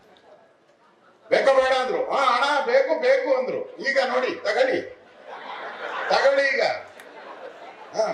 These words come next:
ಪೆಟ್ರೋಲ್ ಬೆಲೆ ಏರಿಕೆ ಎಷ್ಟು? ಒಂದ್ ಲೀಟರ್ ಉಪಯೋಗ ಮಾಡಿ ನೀವು ಸಾಕು, ದಿನಕ್ಕೆ ಒಂದ್ ಲೀಟರ್ ಉಪಯೋಗ ಮಾಡಿದ್ರು ಸಾವಿರದ ಎಂಟುನೂರು ರೂಪಾಯಿ ಆಗ್ತದೆ. ಒಂದು ಲೀಟರ್,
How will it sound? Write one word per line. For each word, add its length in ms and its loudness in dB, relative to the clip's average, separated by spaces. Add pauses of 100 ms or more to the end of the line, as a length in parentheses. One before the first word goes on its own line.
ಪೆಟ್ರೋಲ್ 440 0
ಬೆಲೆ 440 0
ಏರಿಕೆ 560 -2 (800)
ಎಷ್ಟು? 220 2 (360)
ಒಂದ್ 260 -2
ಲೀಟರ್ 440 -2
ಉಪಯೋಗ 340 2
ಮಾಡಿ 260 -4
ನೀವು 160 -4
ಸಾಕು, 540 -4 (1040)
ದಿನಕ್ಕೆ 380 4
ಒಂದ್ 220 -2
ಲೀಟರ್ 320 2
ಉಪಯೋಗ 520 2
ಮಾಡಿದ್ರು 560 2
ಸಾವಿರದ 340 0
ಎಂಟುನೂರು 340 -4
ರೂಪಾಯಿ 200 -10
ಆಗ್ತದೆ. 560 -14
ಒಂದು 300 -6
ಲೀಟರ್, 540 -10